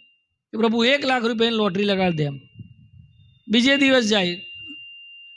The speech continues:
"પ્રભુ, એક લાખ રૂપિયાની લોટરી લગાડી દે." એક વર્ષ સુધી પેલા ભાઈ ગયા, કેટલી ધીરજ કહેવાય.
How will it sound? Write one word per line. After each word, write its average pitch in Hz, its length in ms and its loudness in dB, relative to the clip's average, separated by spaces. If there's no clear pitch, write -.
"પ્રભુ, 240 240 4
એક 285 200 4
લાખ 262 160 2
રૂપિયાની 233 300 2
લોટરી 220 260 2
લગાડી 208 340 2
દે." 127 200 -2
એક 294 260 0
વર્ષ 262 180 2
સુધી 262 280 2
પેલા 240 240 0
ભાઈ 226 160 2
ગયા, 196 340 -2
કેટલી 254 220 2
ધીરજ 185 360 0
કહેવાય. 151 280 -6